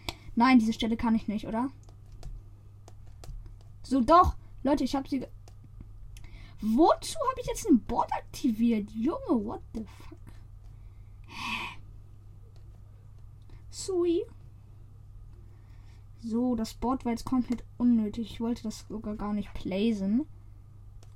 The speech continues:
Ich hab's aber trotzdem gemacht. Oh. Komm, ich geh auf den Zug.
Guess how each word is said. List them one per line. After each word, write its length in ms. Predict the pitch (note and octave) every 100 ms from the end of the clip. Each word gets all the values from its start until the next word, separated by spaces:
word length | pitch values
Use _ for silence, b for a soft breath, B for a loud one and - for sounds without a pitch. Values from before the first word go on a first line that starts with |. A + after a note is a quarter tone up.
| - - - - - - - - -
Ich 80 |
hab's 160 | G#3+ A3+
aber 160 | G#3+ -
trotzdem 420 | A#3+ A#3+ C4 A3+
gemacht. 760 | G3+ G#3 A#3+ A#3+ F4+ - - B B B B B B B - - - - - - - - - -
Oh. 200 | F4+ F#4 - B B B B B B - - - - - - - - - - - b b b - - - -
Komm, 260 | D4+ B3+ A3 -
ich 140 | -
geh 80 | D4
auf 120 | C4+
den 160 | - B3+
Zug. 300 | - C4 -